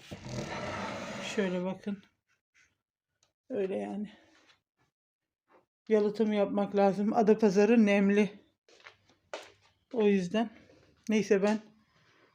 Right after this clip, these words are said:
dediğim gibi bir taraftan yemek, bir taraftan süpürüp silmeye başlayayım. Ama önce banyodan başlayacağım.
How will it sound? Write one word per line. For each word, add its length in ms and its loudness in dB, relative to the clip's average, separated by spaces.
dediğim 380 4
gibi 300 0
bir 80 -4
taraftan 460 6
yemek, 460 0
bir 100 -6
taraftan 480 2
süpürüp 460 -4
silmeye 500 0
başlayayım. 500 0
Ama 140 0
önce 360 0
banyodan 540 0
başlayacağım. 560 -4